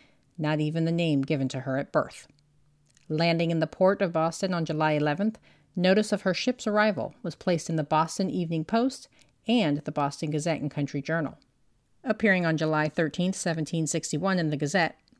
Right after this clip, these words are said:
the announcement for Wheatley's ship's landing stated, quote, "Just imported from Africa,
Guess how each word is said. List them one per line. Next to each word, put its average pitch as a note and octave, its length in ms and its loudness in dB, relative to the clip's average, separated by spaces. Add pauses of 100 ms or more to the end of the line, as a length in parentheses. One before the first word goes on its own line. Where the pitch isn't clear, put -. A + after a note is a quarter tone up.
the G#3 100 4
announcement A3+ 600 2
for F3+ 160 -4
Wheatley's A3 480 2
ship's - 340 -2
landing F3 400 0
stated, C#3 400 -2
quote, F3 320 0 (520)
"Just A#3+ 260 4
imported A#3 400 4
from A#3+ 120 2
Africa, - 480 -2